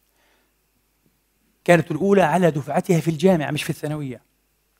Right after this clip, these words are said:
وجالسة في محفل كبير يحتفل بتخرجها، والأولى على دفعتها، حركوها فإذا هي ميتة.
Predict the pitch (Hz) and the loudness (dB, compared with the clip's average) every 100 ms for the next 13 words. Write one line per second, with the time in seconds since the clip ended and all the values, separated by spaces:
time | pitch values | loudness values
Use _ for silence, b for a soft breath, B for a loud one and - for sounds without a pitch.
0 | _ 139 139 127 165 147 131 139 151 123 | _ 0 0 6 6 8 4 0 -4 -4
1 | - - 135 135 123 156 165 165 165 175 | -4 -8 -12 -10 -8 -8 -6 -4 2 2
2 | 117 _ _ _ _ _ _ 135 - 175 | 0 _ _ _ _ _ _ -12 -2 2
3 | 151 143 151 147 151 147 143 120 113 151 | 2 2 -2 -2 -2 -2 -4 -4 4 6
4 | 165 208 156 151 135 139 127 107 104 _ | 8 8 8 4 2 2 0 -10 -10 _
5 | _ _ _ _ _ _ _ _ - 165 | _ _ _ _ _ _ _ _ 4 4
6 | 139 - 160 143 - 131 131 127 131 117 | 4 2 0 0 0 -2 -2 -2 -4 -6
7 | 104 | -12